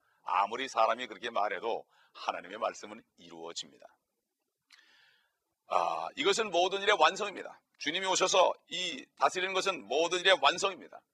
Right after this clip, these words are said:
예? 그리고 이것은 예수 그리스도가 이 땅에 오시면서 시작되는 일들의 결정입니다. 그래서 이십일 장 가게 되면은 새 하늘과 새 땅,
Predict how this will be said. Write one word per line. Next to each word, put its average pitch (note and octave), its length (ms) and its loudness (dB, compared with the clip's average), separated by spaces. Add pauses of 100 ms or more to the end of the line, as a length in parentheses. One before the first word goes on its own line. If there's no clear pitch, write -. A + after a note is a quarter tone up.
(300)
예? C3+ 120 -6 (880)
그리고 E3 260 2
이것은 E3+ 300 0
예수 D#3 240 4
그리스도가 F3 300 4
이 D#3 120 -2
땅에 F3 260 6
오시면서 E3+ 760 -2
시작되는 E3+ 920 2 (480)
일들의 C3 440 4
결정입니다. D3 640 0 (1300)
그래서 C#3 220 -6
이십일 C#3 400 -8
장 C#3+ 160 0
가게 B2+ 160 2
되면은 C#3 360 -4 (280)
새 - 180 2
하늘과 A2 500 4 (300)
새 - 220 0
땅, - 280 2